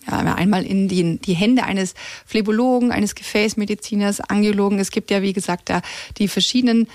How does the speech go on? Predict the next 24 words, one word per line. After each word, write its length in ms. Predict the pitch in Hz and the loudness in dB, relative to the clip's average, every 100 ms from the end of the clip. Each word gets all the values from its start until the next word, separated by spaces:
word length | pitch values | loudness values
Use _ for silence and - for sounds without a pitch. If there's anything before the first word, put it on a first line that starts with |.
| - | -16
Fachbereiche, 720 | - 208 - 208 196 190 202 | -8 -6 -4 -4 0 -2 -2
die 120 | 196 185 | -6 -6
sich 160 | 185 | -6
dieser 240 | - 190 185 | -4 -4 -2
Thematik 480 | 185 165 165 - - | -2 -2 -4 -8 -4
annehmen 440 | 214 247 240 233 | 2 4 4 4
und 120 | 180 | 2
auch 200 | 170 160 - - - | -2 -4 -8 -18 -12
natürlich 300 | 185 208 185 | -6 -2 -2
individuell 540 | 220 220 185 180 180 196 | 2 2 2 0 2 2
die 120 | 190 | 0
Ärzte, 400 | - 190 - 208 | -2 -4 -4 -6
die 120 | 196 | -4
sich 180 | 185 185 | -4 -6
diese 220 | - 185 170 | -6 -4 -2
und 120 | 170 | -2
Ärztinnen, 460 | 180 - - 190 180 | -4 -4 -2 0 0
die 80 | |
sich 220 | 175 175 - | -2 -4 -4
dieser, 480 | 180 170 160 156 | -2 0 0 -2
dieser 340 | - 175 175 170 - - | -4 -4 -4 -6 -10 -2
Venenproblematik 880 | 175 214 220 196 202 202 190 202 - | 0 2 0 -2 -2 0 0 -4 -12
auch 160 | 180 | -12
annehmen, 400 | - 196 196 196 | -4 -2 0 0